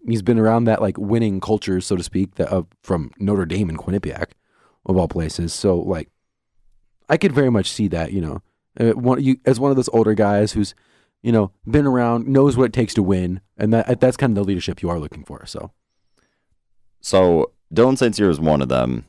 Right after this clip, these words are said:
Speaker 2: I'll do, I'll, I'll throw two more names into the hat. Other one, you guys will never guess who I'm gonna mention. I totally haven't mentioned him at least seventeen times this pod, but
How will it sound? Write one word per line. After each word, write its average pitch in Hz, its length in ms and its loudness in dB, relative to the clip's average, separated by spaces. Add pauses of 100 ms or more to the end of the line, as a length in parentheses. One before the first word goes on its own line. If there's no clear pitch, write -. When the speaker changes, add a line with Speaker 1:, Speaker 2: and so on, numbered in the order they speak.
(140)
Speaker 2:
I'll 82 140 2
do, 90 240 2
I'll, - 240 2
I'll - 160 2
throw 143 240 2
two 92 220 -4
more 73 240 -2
names 58 280 -8
into 58 160 -12
the 57 120 -4
hat. 64 340 0 (280)
Other 135 240 6
one, 135 440 2 (420)
you 87 440 -6
guys 98 240 4
will 95 80 0
never 90 260 2
guess 82 420 0
who 98 160 2
I'm 90 160 4
gonna 82 160 2
mention. 76 580 -2 (140)
I 80 60 -4
totally 90 340 2
haven't 80 200 2
mentioned 82 280 -2
him 76 80 0
at 76 80 0
least 80 320 -2
seventeen 80 640 0
times 78 260 -2
this 67 120 -10
pod, 65 400 0
but 69 320 -2